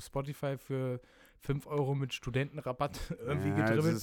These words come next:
Speaker 1: bekomme, du,
Speaker 2: okay.
Speaker 1: die gehört die Musik nicht.
Speaker 2: Ja,
Speaker 1: Wenn ich das
Speaker 2: ja,
Speaker 1: nicht
Speaker 2: ja,
Speaker 1: mehr hab,
Speaker 2: fix.
Speaker 1: dann ist weg.
Speaker 2: Ja,
Speaker 1: Und ich
Speaker 2: klar.
Speaker 1: wollte irgendwie wieder Musik mal haben und mal wieder eine Platte hören.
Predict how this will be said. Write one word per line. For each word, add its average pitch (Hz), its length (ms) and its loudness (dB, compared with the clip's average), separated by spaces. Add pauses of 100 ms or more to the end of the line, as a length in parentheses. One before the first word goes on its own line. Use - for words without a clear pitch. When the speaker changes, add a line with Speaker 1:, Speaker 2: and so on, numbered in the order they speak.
Speaker 1:
bekomme, 175 420 -2
du, 143 160 4
Speaker 2:
okay. 147 160 4
Speaker 1:
die 120 100 6
gehört 160 220 4
die 165 60 -2
Musik 151 280 -2
nicht. 110 140 -6
Speaker 2:
Ja, 107 80 -2
Speaker 1:
Wenn 120 460 4
ich 131 100 6
das 143 120 8
Speaker 2:
ja, 143 60 8
Speaker 1:
nicht 160 100 6
Speaker 2:
ja, 143 80 10
Speaker 1:
mehr 156 100 8
hab, 175 100 6
Speaker 2:
fix. 123 160 2
Speaker 1:
dann 156 220 4
ist 147 180 -6
weg. 151 240 -2 (240)
Speaker 2:
Ja, 113 220 2
Speaker 1:
Und 117 100 2
ich 123 80 -2
Speaker 2:
klar. - 200 0
Speaker 1:
wollte 98 100 -6
irgendwie 165 400 0
wieder 156 200 0
Musik 147 380 -6
mal 139 260 -6
haben 139 460 -6
und 131 220 -8
mal 127 180 -4
wieder 127 160 -6
eine 120 140 -6
Platte 123 420 -10
hören. 98 240 -14